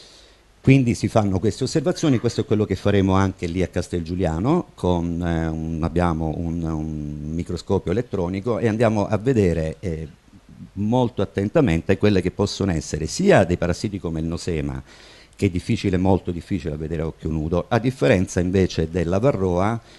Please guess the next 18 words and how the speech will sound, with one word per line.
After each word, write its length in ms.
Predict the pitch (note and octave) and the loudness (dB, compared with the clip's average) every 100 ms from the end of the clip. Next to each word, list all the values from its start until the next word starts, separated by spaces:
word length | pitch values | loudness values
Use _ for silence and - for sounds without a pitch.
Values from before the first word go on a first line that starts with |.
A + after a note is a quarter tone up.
| - - _ | -20 -20 _
che 280 | - G#2 G#2+ | -4 -2 0
è 220 | - F2 F#2+ | 0 -2 -2
invece 360 | E2 G#2+ F#2 | -2 -2 -2
un 100 | E2+ | -6
parassita 640 | A2+ A2+ C3+ - D#2+ F2+ | -4 -6 -6 -10 -6 -6
che 120 | F2 G2 | -4 -6
indebolisce 760 | F2+ A2 A#2+ C3 D#2+ - E2 | -4 -4 -4 -6 -6 -8 -6
o 120 | F2+ | 0
distrugge 520 | F2+ F2+ - E2 D2+ D2+ | 0 0 -4 -6 -6 -6
l'alveare. 560 | D2 C2+ C#2 C#2+ D2+ - - - - - - _ | -6 -6 -8 -8 -10 -14 -20 -20 -20 -20 -20 _
Quindi 460 | F3+ C3+ B2+ D3+ E3 | -2 0 2 2 4
le 120 | B2 | 2
attività 460 | G#2+ - A2+ A#2+ G#2+ | 2 -4 -6 0 0
in 140 | C#3+ | 2
campo 400 | - G2+ G2+ D3+ | 2 0 0 -2
saranno 400 | C#3+ G#2 F#2+ F#2+ | 0 0 0 -4
quelle 400 | - F#2 F2+ F2+ | 0 0 2 -2
fatte, 560 | - D#2+ E2 - - | -2 -2 -4 -4 -4